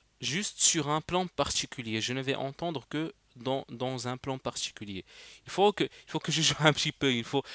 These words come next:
il faut que je fais comme ça, hein, pour entendre bien le truc.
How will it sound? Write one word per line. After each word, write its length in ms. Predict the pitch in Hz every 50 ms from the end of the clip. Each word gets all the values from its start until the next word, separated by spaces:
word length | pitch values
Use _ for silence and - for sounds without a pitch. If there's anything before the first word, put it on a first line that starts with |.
| - -
il 60 | -
faut 120 | - 127
que 120 | - - 127
je 120 | 117 120
fais 160 | 110 - 104
comme 220 | - - 110 107 -
ça, 500 | - 131 127 143 156 151 123 113 120 127
hein, 80 | 117 -
pour 180 | - 123 117 110
entendre 540 | 110 113 113 - 117 120 127 120 113 110 107
bien 340 | 107 110 110 113 110 104 -
le 120 | - 104 101
truc. 340 | - - - 123 - -